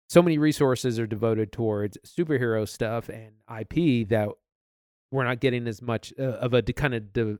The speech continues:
diverse film landscape. And at the same time, Simu Liu is absolutely correct that these auteurs of yesteryear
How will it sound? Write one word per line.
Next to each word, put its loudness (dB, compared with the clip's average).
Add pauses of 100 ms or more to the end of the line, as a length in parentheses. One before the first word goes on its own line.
(140)
diverse -4
film -4
landscape. -6
And 0
at -2
the -18
same -4
time, -2
Simu -2
Liu 2
is -2
absolutely -2
correct -2
that -4 (400)
these -2
auteurs 4
of -6
yesteryear 4